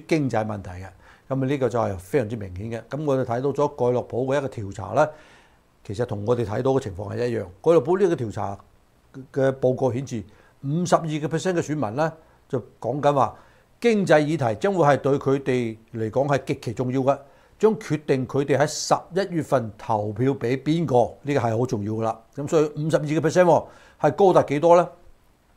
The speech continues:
佢話呢個係自從二零零八年十月份發生咗呢個金融風暴以嚟啦，聚焦經濟議題入邊選民比例最高嘅一次。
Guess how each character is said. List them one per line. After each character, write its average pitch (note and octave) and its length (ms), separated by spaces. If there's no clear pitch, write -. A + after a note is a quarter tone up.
佢 D#3+ 120
話 D#3+ 60
呢 G#3+ 140
個 F3+ 140
係 D3 60
自 D#3 220
從 A#2 160
二 A#2 40
零 B2 460
零 G#2 160
八 C#3 120
年 A2+ 180
十 - 160
月 C#3 100
份 A#2 260
發 C3 160
生 D#3+ 220
咗 - 140
呢 D#3+ 120
個 F3+ 100
金 D#3 100
融 G#2+ 80
風 D#3 160
暴 B2+ 140
以 A#2+ 200
嚟 G2+ 180
啦， D3+ 200
聚 C#3+ 220
焦 F3 180
經 F3 220
濟 C3 120
議 B2+ 160
題 G2+ 240
入 A#2 80
邊 E3 320
選 - 240
民 A2 320
比 C3 240
例 B2 260
最 B2 220
高 D3 140
嘅 C3 160
一 C3 40
次。 A2 60